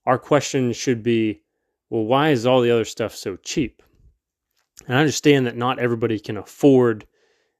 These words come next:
um, you know, custom farm, grass-raised, grass-finished prices all the time, but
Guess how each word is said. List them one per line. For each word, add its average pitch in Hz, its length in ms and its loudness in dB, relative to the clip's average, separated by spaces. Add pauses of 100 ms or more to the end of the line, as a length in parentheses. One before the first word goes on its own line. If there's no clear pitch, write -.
(140)
um, 95 560 -8 (100)
you 120 160 -8
know, 92 180 -10 (220)
custom 104 540 -4
farm, 110 720 -4 (320)
grass-raised, 107 1080 -2
grass-finished 110 840 -6 (360)
prices 131 540 0
all 123 300 -4
the 101 100 -4
time, 110 560 0 (500)
but 117 480 2